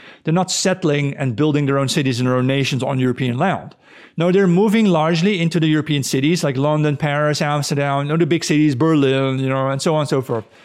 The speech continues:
They're moving into the cities and picking up low-class jobs, if jobs at all.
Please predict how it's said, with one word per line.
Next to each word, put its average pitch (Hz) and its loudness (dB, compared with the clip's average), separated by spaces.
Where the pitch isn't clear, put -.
They're 165 -2
moving 226 2
into 226 0
the 180 0
cities 160 0
and 156 -4
picking 214 0
up 165 0
low-class 139 -2
jobs, 143 0
if 165 -2
jobs 135 -2
at 120 -2
all. 123 -2